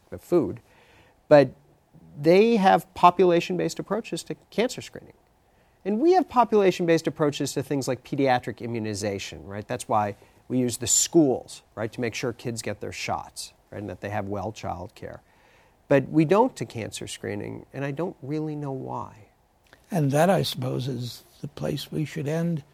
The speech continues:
Speaker 2: besides the fact that I'm getting the signal that our time is up.
Speaker 1: Oh, I'm
Speaker 2: We
Speaker 1: sorry it's
Speaker 2: don't know
Speaker 1: ended so
Speaker 2: why.
Speaker 1: quickly. It's
Speaker 2: But you're gonna come back, I hope.
Speaker 1: It would be my pleasure.
Speaker 2: Thanks, Doctor Bok, for joining me today again.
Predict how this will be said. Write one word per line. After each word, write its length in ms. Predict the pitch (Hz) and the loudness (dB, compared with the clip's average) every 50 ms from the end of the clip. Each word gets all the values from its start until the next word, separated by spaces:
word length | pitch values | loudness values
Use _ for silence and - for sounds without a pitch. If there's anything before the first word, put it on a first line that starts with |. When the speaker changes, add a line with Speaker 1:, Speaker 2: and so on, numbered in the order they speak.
| _ _ _ _ _ _ _ _ _ _ _ | _ _ _ _ _ _ _ _ _ _ _
Speaker 2:
besides 380 | - 151 - 175 156 143 127 | -8 -4 -2 0 0 0 0
the 80 | 139 131 | -2 -4
fact 280 | - 147 139 139 - - | -4 -4 -4 -4 -4 -6
that 140 | 139 123 | -8 -8
I'm 140 | 131 139 135 | -6 -6 -6
getting 380 | 127 123 135 143 135 131 131 127 | -6 -4 -4 -4 -4 -4 -4 -6
the 100 | 127 131 | -6 -8
signal 440 | - - 170 143 131 151 147 143 139 | -8 -6 -6 -4 -4 -4 -4 -4 -4
that 140 | 143 147 | -4 -4
our 160 | 135 131 135 135 | -4 -6 -8 -8
time 340 | - - 143 151 139 131 131 | -8 -10 -10 -8 -8 -8 -8
is 160 | 135 120 - | -10 -10 -10
up. 160 | 170 190 165 - _ _ _ _ _ _ - - - | -12 -12 -14 -18 _ _ _ _ _ _ -20 -14 -10
Speaker 1:
Oh, 100 | 107 101 | -8 -8
I'm 100 | 98 104 | -8 -6
Speaker 2:
We 40 | 120 | -2
Speaker 1:
sorry 260 | 143 170 120 123 - | 0 2 4 4 4
it's 120 | - 175 170 | 4 2 0
Speaker 2:
don't 80 | - | 0
know 80 | 123 117 | 0 -2
Speaker 1:
ended 280 | 107 - 160 160 185 | 0 0 0 0 0
so 80 | - 113 | -2 -4
Speaker 2:
why. 80 | 104 - | -8 -8
Speaker 1:
quickly. 360 | - 98 - - 98 104 110 - - 120 | -8 -10 -10 -12 -14 -14 -16 -16 -20 -20
It's 200 | 113 - - - | -20 -12 0 4
Speaker 2:
But 240 | 208 208 196 - _ _ _ _ _ _ - | 6 6 6 4 _ _ _ _ _ _ 0
you're 160 | 185 190 185 | 2 4 4
gonna 180 | 170 170 180 151 | 4 2 0 0
come 220 | - 165 165 160 | 0 0 2 2
back, 500 | 147 175 208 202 170 127 - - - - - - - - _ - - | 2 2 0 0 -2 -4 -8 -10 -16 -18 -18 -20 -20 -20 _ -8 -2
I 120 | - 151 - | 0 0 2
hope. 360 | 127 180 208 - - - - - _ _ _ _ _ _ _ _ _ _ _ | 4 4 4 4 2 -2 -10 -20 _ _ _ _ _ _ _ _ _ _ _
Speaker 1:
It 80 | - 117 | -10 -8
would 140 | 117 107 98 | -6 -4 -4
be 100 | 110 104 | -2 -2
my 140 | 104 101 | -2 -4
pleasure. 380 | 101 - 110 98 92 - 87 92 - _ _ _ _ _ - - - - - - | -6 -6 -8 -8 -8 -8 -12 -14 -16 _ _ _ _ _ -20 -20 -20 -20 -10 -4
Speaker 2:
Thanks, 340 | - 151 147 139 - - | -2 -2 0 -2 -2 -6
Doctor 320 | - 147 120 113 - - 127 | -8 -10 -10 -10 -12 -12 -12
Bok, 260 | 117 123 127 - 110 _ | -10 -10 -12 -12 -12 _
for 120 | - - 120 | -16 -14 -12
joining 380 | 107 135 131 117 113 117 117 | -12 -10 -10 -10 -10 -10 -12
me 100 | 117 120 | -12 -12
today 360 | 113 - 135 143 143 120 - | -14 -14 -12 -12 -10 -10 -10
again. 360 | 123 131 151 135 110 - - | -10 -10 -10 -10 -10 -12 -18